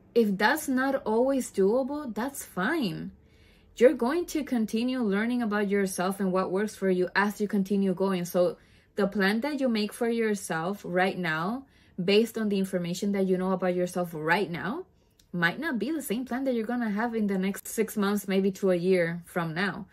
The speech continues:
So make sure to always do what works for you. Yes, you can take advice from anyone that you want. You can look up to anyone that you want. But pick and choose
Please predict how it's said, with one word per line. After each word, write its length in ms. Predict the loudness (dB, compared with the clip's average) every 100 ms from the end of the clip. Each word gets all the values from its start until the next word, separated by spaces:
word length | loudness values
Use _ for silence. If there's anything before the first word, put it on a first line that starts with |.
| -20 _
So 240 | 0 2
make 360 | 4 2 0 -2
sure 260 | -2 -2 -2
to 200 | -2 -2
always 440 | 0 2 2 0
do 140 | 0 2
what 220 | 2 2
works 220 | 2 0
for 140 | 0
you. 280 | 0 -2 -6 -10 _ _ 0
Yes, 380 | 4 4 2
you 140 | 0 0
can 180 | 0 0
take 220 | 0 0
advice 480 | 0 2 2 2 -2
from 320 | -6 -6 -8 _ _ _
anyone 460 | -2 2 2 2 2
that 180 | 0 -2
you 120 | -4
want. 260 | -6 -10 -2
You 120 | 0
can 200 | 2 4
look 200 | 4 2
up 180 | -2 -2
to 120 | -2 0
anyone 380 | 0 0 0
that 200 | 0 -2
you 100 | -2
want. 300 | -4 -8 -12 -18 _ _ _ _ _
But 280 | 0 0 0
pick 300 | -2 -2 -6 -6
and 220 | -2 -2
choose 500 | -2 0 2 0 -8